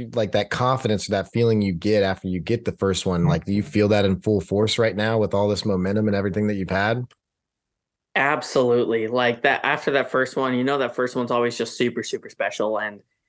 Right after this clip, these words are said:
Speaker 2: you automatically feel better after that first one. But getting another one just a couple weeks later,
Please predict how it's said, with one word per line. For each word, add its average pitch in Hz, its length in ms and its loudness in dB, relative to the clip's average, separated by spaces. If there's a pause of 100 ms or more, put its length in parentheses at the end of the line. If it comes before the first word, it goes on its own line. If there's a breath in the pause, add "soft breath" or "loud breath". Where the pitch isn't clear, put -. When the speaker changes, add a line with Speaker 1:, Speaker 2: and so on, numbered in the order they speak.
(200)
Speaker 2:
you 135 140 4
automatically 127 720 2
feel 123 180 2
better 113 240 0
after 113 260 -4
that 104 180 -4
first 107 260 -4
one. 107 180 -4
But 113 200 -2 (180)
getting 139 280 4
another 123 400 2
one 143 380 0 (100)
just 123 200 -2
a 139 40 0
couple 135 300 -4
weeks 127 240 0
later, 127 420 2